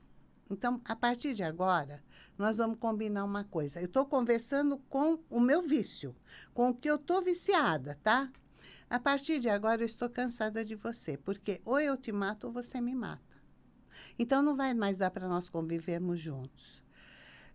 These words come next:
Como você entra na minha casa, né? A cada dois dias, uma vez, num pacote de vinte,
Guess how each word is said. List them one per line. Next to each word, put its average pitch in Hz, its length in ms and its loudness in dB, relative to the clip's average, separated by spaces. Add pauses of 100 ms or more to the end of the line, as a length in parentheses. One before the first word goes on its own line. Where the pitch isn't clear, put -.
Como 427 400 4
você 269 360 2
entra 220 200 0
na 196 160 0
minha 196 240 0
casa, 180 640 -2 (540)
né? 220 340 0 (380)
A 170 160 -6
cada 180 320 0
dois 208 300 2
dias, 170 400 -2
uma 190 220 2
vez, 151 680 -4 (540)
num 196 180 0
pacote 202 580 -2
de 190 160 -2
vinte, 175 640 -2